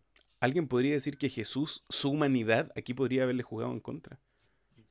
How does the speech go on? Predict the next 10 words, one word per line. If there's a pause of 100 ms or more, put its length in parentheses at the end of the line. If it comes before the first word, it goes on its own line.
(480)
Su
parte
humana
podría
haberlo
llevado
a
arrepentirse
de
morir.